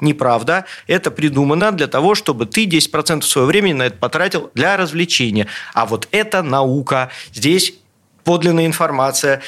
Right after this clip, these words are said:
Сюда можно постоянно залезать, чтобы перепроверить,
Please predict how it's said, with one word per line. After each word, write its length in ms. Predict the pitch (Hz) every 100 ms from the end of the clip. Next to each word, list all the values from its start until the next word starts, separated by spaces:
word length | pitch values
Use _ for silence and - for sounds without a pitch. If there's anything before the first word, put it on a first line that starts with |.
| - -
Сюда 340 | - 139 151
можно 380 | 170 190 175 196 - - _
постоянно 540 | - - 156 135 120 110
залезать, 380 | 113 104 165 190
чтобы 260 | 156 117
перепроверить, 680 | - 98 113 110 190 214